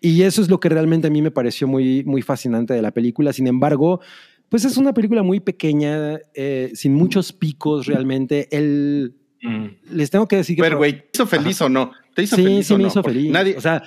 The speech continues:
Speaker 3: sí te
Speaker 1: sí
Speaker 3: hizo
Speaker 1: la
Speaker 3: feliz,
Speaker 1: disfruté.
Speaker 3: ¿pero por qué? ¿Qué?
Speaker 1: Pues precisamente porque me pareció sorpresiva. O sea, yo pensé que iba a ser una cosa
Speaker 3: Ah,
Speaker 1: como
Speaker 3: ok.
Speaker 1: mucho más trágica, ¿no? Eh, y no.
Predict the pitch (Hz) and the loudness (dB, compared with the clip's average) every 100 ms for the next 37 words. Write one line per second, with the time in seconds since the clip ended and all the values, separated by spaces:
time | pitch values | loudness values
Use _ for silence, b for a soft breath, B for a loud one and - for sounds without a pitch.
0 | - - 190 233 285 285 - 160 - 180 | -6 -4 0 4 4 2 2 2 2 2
1 | 202 135 165 - _ _ _ _ _ 120 | 2 0 -2 -4 _ _ _ _ _ -20
2 | - - _ _ 127 - _ _ _ _ | -20 -20 _ _ -8 -8 _ _ _ _
3 | _ - - _ 214 156 185 220 240 302 | _ -14 -14 _ -4 -2 0 0 2 2
4 | 302 311 233 160 160 156 147 190 233 - | 2 2 0 0 2 0 0 0 0 -2
5 | 117 - 214 147 139 175 160 B B B | -4 -2 0 0 0 0 0 B B B
6 | - 202 269 233 220 214 214 202 196 185 | -2 0 2 2 2 0 0 0 0 -2
7 | 180 170 143 135 127 143 131 151 139 139 | -2 0 0 -2 -4 -2 -2 -2 -4 -12
8 | - - 135 151 165 180 - 139 165 208 | -20 -6 -2 2 2 0 -2 -4 -4 -4
9 | 139 233 247 - 123 123 123 - 123 135 | -4 -4 -8 -8 -4 -2 -4 -4 -2 2
10 | 208 | 2